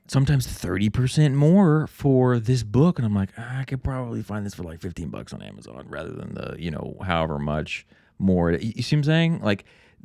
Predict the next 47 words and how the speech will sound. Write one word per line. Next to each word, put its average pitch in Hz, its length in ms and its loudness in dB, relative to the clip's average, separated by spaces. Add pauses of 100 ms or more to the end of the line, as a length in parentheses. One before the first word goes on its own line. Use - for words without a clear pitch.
(200)
they 117 180 4
have 131 280 -2
such 107 220 -4
good 107 260 2
pricing 101 680 0 (440)
that 104 140 0
it's - 160 -4
really 104 320 -2
hard 98 420 -2
to 131 100 -2 (200)
beat. 269 380 -6 (100)
I 131 100 -6
love, 127 400 -2
like, 95 160 0
I 113 140 2
will 117 160 2
try 104 300 0
and 104 100 0
go 101 100 2
buy 92 160 2
local 92 420 0
as 90 160 -6
much 85 240 -2
as 82 80 -6
I 82 120 -4
can. 78 360 -6
But 78 120 -10
if - 100 -8
I'm 143 140 -6
strapped 156 280 -4
for 127 80 -10
cash, 156 340 -4 (380)
Amazon 127 520 2
is 117 80 -4
gonna 101 160 2
be 98 120 2
the 92 80 2
way, 80 300 -2 (300)
because 80 340 -4
I 80 100 0
can 80 120 -2
either 101 240 2
get 110 160 2
it 104 80 0
in 92 80 -2
ebook 151 360 0
format 175 520 -4